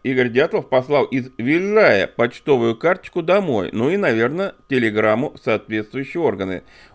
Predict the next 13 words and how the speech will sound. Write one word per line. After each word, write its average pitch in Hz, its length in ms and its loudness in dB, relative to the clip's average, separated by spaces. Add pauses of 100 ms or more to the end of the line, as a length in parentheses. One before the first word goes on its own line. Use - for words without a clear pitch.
о 127 100 4
начале 135 560 2
выхода 113 580 0
на 107 180 -2
маршрут. 131 580 -2 (840)
Хорошо, 147 400 4
если 220 160 2
бы 180 160 4
вы 180 280 4 (200)
примерно 202 640 2
вспомнили 131 680 -2
сроки 139 380 -4
похода, 180 640 -2